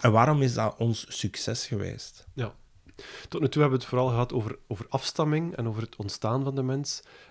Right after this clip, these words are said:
Speaker 2: Ehm, kunnen we nog meer zaken achterhalen uit de geschiedenis, eh, buiten die, die afstamming?
Speaker 1: Ja, wel, a-, a-, als ik mag zeggen, ja, wij, wij weten nu perfect, eh, allee, veel beter, zal ik maar zeggen, perfect zeker nog niet, maar we hebben een duidelijk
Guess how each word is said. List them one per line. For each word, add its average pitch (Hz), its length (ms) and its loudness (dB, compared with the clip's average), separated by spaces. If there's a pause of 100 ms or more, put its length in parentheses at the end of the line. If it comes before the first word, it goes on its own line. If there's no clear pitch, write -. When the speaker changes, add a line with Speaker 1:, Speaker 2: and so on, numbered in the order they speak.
Speaker 2:
Ehm, 110 260 2 (640)
kunnen 123 280 4
we 117 80 2
nog 117 320 2
meer 139 460 8
zaken 151 420 -4
achterhalen 139 480 -2
uit 139 140 0
de 135 80 -4
geschiedenis, 151 760 -2
eh, 117 120 -4 (340)
buiten 127 520 0
die, 139 220 -4
die - 160 -4
afstamming? 180 560 -6 (460)
Speaker 1:
Ja, 139 380 2 (520)
wel, 135 200 6 (280)
a-, 127 180 0
a-, 131 120 4
als 120 140 4
ik 127 100 4
mag 110 140 -2
zeggen, 156 240 4
ja, 147 240 6
wij, 113 240 4
wij 113 200 2
weten 117 320 4
nu 117 120 6
perfect, - 560 -4
eh, 117 400 2
allee, 113 380 6
veel 113 300 4
beter, 120 420 6
zal 135 160 6
ik 131 80 2
maar 127 180 2
zeggen, 131 220 4
perfect 110 400 -2
zeker 123 240 2
nog 104 120 2
niet, 139 140 4
maar 127 180 4
we 117 60 2
hebben 113 240 2
een 107 160 2
duidelijk 127 420 4